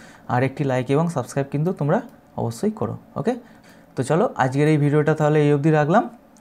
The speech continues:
আর আগামী দিনে তোমাদের সঙ্গে আরও একটা নতুন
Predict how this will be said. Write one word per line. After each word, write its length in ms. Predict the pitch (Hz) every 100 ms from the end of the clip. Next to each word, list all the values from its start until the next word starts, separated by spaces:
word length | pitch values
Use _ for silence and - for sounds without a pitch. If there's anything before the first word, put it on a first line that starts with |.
| - 120
আর 320 | 120 120 117 117 117 117 - - - - - -
আগামী 240 | 131 156 165
দিনে 160 | 165 190 240
তোমাদের 260 | 156 147 139
সঙ্গে 160 | 156 147
আরও 100 | 139 135
একটা 140 | 135 147
নতুন 160 | 135